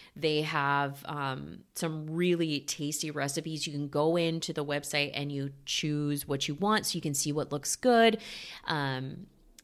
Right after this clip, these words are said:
there are other, that's, it's all, that's all organic, so it is a little bit more expensive, but there are other meal kit services that are less expensive. You might sacrifice organic,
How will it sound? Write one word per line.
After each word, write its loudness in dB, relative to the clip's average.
there 6
are 4
other, 4
that's, 0
it's 4
all, 6
that's 8
all 6
organic, 4
so 2
it 2
is 2
a 2
little 4
bit -2
more -2
expensive, -4
but 0
there 6
are 4
other 4
meal 2
kit -2
services -2
that -2
are -2
less 2
expensive. -2
You -2
might 2
sacrifice 0
organic, 0